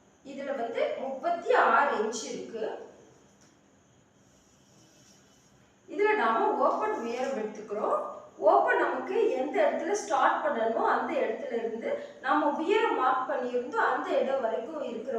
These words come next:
உயரம் பதினாலு இன்ச்சு. சீட் சுற்றளவு எடுக்கும்போது சீட் அளவுல இருந்து அடி வயிறு வரைக்கும் இப்படி கிராஸா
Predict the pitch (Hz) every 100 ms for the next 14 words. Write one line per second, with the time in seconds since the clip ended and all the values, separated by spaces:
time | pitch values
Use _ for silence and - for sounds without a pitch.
0 | 220 226 254 - - 262 - 262 214 226
1 | 247 226 202 - - - - - - -
2 | - - _ _ _ _ _ _ _ _
3 | _ _ _ _ _ _ _ _ _ _
4 | _ - - - 403 - - - 285 -
5 | 254 226 208 - 233 202 208 208 427 587
6 | 587 - - - - _ _ _ _ -
7 | - 381 494 494 330 262 240 226 202 202
8 | 214 - 587 679 - - - - - 466
9 | 494 294 294 226 208 208 - 233 415 -
10 | 339 294 - - - 381